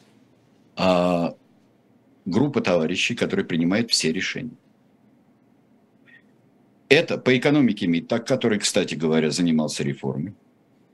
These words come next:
Но это Вилли Штоф,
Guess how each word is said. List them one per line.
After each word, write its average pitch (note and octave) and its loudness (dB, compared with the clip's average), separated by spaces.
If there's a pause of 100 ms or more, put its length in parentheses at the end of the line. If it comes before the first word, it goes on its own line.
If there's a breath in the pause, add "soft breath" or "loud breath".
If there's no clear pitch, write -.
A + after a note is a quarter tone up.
(640)
Но A#2+ 4 (640)
это B2+ 2
Вилли G#2+ 2
Штоф, - -4